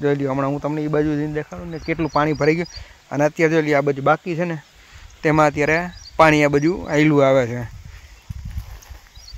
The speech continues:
જોઈ લ્યો, હું તમને દેખાડું, બરોબર? જોઈ લ્યો, આ બાજુ અત્યારે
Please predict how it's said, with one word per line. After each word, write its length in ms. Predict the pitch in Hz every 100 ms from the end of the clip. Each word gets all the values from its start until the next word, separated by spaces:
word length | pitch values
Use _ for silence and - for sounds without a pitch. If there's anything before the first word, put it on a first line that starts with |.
| - - - - - - - - - - - - - - - 143
જોઈ 80 |
લ્યો, 140 | 135 131
હું 120 | 139
તમને 380 | 143 160 190 190
દેખાડું, 420 | 151 - 120 127
બરોબર? 280 | 160 196 220 - - - - - _ _ _ _ - - - - - -
જોઈ 180 | 135 127
લ્યો, 220 | 120 120
આ 100 | 131
બાજુ 260 | 139 135 135
અત્યારે 360 | 131 139 139